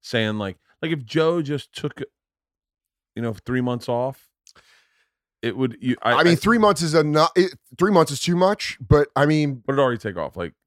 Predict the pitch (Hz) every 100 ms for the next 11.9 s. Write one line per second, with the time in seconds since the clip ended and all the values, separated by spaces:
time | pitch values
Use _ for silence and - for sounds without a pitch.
0 | _ 107 107 127 110 95 76 76 - 85
1 | 90 82 - _ 131 131 95 - - 123
2 | 139 135 175 175 180 165 143 160 147 120
3 | _ _ _ _ _ _ _ _ _ _
4 | - 151 185 - 175 156 151 135 110 127
5 | 131 123 131 117 101 95 107 120 135 165
6 | 170 - 113 101 71 - - 101 131 123
7 | - _ _ _ _ _ _ - 143 185
8 | 156 156 127 113 120 95 110 104 107 92
9 | 85 90 80 69 57 - 110 - 135 131
10 | 90 110 110 113 98 98 - 101 95 -
11 | 95 98 98 98 107 107 120 123